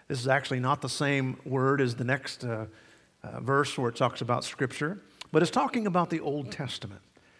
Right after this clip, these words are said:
And we must never underestimate the power and the beauty of the Old Testament, because it is a picture of a God with a holy standard. When you read through the book of Leviticus and other books there, we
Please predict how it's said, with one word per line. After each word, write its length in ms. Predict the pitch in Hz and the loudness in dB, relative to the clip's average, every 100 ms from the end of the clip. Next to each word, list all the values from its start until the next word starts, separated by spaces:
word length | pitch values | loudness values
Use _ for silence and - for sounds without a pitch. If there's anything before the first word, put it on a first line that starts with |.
| _ _ - | _ _ 0
And 120 | 156 | 4
we 100 | 185 | 6
must 220 | 180 139 | 6 4
never 560 | 160 180 220 247 247 - | 4 6 6 6 2 2
underestimate 1000 | 202 208 202 226 175 - 139 120 123 131 | 0 2 0 0 0 -2 -2 0 0 0
the 100 | 113 | -4
power 680 | - - 165 175 185 190 - | -6 2 4 6 4 0 -2
and 220 | 147 131 | -2 0
the 60 | 123 | -2
beauty 600 | 113 131 156 185 185 185 | 0 2 4 4 4 0
of 220 | 160 139 | 0 -2
the 120 | 135 147 | -2 -2
Old 360 | 143 151 151 | -4 -4 -6
Testament, 540 | - 127 - 113 95 - _ - - - - - | -10 -12 -10 -10 -12 -16 _ -20 -20 -20 -20 -10
because 340 | 123 156 156 | 4 6 8
it 100 | 175 | 10
is 180 | 165 135 | 10 8
a 380 | 135 131 117 - - - _ | 8 8 6 2 -12 -20 _
picture 500 | - 226 - - 214 175 | 4 4 4 0 0 2
of 120 | 127 | 2
a 100 | 113 | 0
God 520 | 117 147 165 175 170 | 2 4 6 4 2
with 140 | 131 | 0
a 80 | 117 | -2
holy 640 | 110 123 156 160 160 160 - | -4 -8 -4 0 0 0 -4
standard. 720 | - - 139 123 113 - 131 - - - - | -8 -6 -4 -4 -6 -12 -20 -20 -20 -14 -6
When 100 | 135 | -2
you 80 | |
read 320 | 131 156 160 165 | 4 6 6 6
through 160 | 156 | 4
the 80 | 147 | 6
book 220 | 147 151 | 2 4
of 100 | 160 | 4
Leviticus 600 | 147 160 160 160 160 147 | 6 6 6 4 2 0
and 100 | 110 | -2
other 380 | 123 147 135 123 - - - | 2 4 2 0 -8 -20 -2
books 280 | 156 151 - | 0 2 6
there, 240 | 156 156 | 8 8
we 160 | 135 | 6